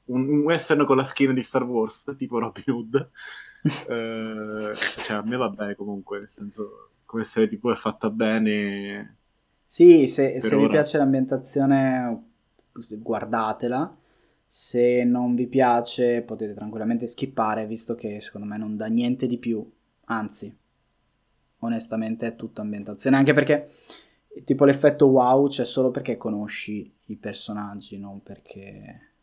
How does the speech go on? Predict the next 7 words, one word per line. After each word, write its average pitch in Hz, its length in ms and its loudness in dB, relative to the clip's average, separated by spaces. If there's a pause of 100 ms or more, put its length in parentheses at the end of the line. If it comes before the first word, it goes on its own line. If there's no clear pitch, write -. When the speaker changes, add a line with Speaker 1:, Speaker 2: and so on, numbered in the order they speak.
(1500)
Speaker 2:
perché - 280 -14
sono 107 240 -4
Speaker 1:
No, 123 80 0
in 113 60 0
che - 80 2
Speaker 2:
bravi. - 140 -2
Speaker 1:
senso? 113 460 -4